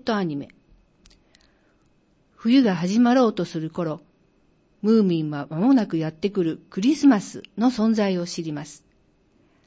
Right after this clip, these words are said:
春まで眠るムーミン一家にとって、初めて耳にするその名前。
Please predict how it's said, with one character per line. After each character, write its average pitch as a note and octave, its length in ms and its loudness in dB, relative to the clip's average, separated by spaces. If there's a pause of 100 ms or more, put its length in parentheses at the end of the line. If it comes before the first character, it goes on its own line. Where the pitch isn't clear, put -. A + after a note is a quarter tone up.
(520)
春 B3 300 0
ま F3 160 0
で E3 100 -2
眠 F3 300 0
る F#3 120 0
ム F#3+ 220 0
ー C4 60 4
ミ B3+ 240 4
ン A#3+ 60 0
一 B3 120 -6
家 F#3 140 -4
に E3 140 -6
と F3+ 120 -4
っ - 20 -8
て、 D#3+ 300 -10 (520)
初 G3+ 280 -2
め E4+ 140 4
て F3 160 -2
耳 E3+ 260 0
に G3+ 120 0
す - 140 -12
る C#3+ 120 -10
そ D3 160 -12
の F#3 160 -2
名 F3+ 140 -2
前。 D3+ 320 -8